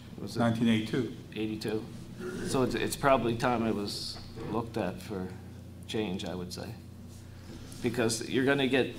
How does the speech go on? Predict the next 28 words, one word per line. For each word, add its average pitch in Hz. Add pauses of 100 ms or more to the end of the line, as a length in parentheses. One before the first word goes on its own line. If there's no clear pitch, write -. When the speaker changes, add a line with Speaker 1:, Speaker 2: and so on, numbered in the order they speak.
(200)
Speaker 1:
you, 101
there's 127
even 160
dairy 127
farms 117
that 117
are, 107 (2000)
must 117
be 110
getting 104
up 107 (540)
close 113
to 110
that 98
now. 90 (1800)
Speaker 2:
Well, 135
we 127
haven't 147
had 120
many, 113 (2250)
much 127
disclosure 135
of 95
that 107
fact 110
at 113 (280)
these 113
meetings. 123